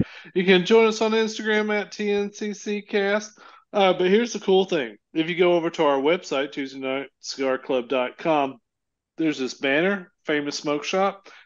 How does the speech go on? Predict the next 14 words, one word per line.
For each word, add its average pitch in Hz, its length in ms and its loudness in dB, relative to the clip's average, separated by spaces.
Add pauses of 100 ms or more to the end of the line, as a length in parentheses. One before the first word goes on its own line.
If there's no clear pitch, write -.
Now, 135 100 -2
you 123 160 -2
can't 214 340 2
get 220 220 0
what 196 220 2
we 185 60 0
smoked 185 380 0
on 180 220 2
tonight 156 500 -2
because 127 300 -8
it's 170 160 -2
still 175 280 0
in 160 120 -4
development. 147 600 0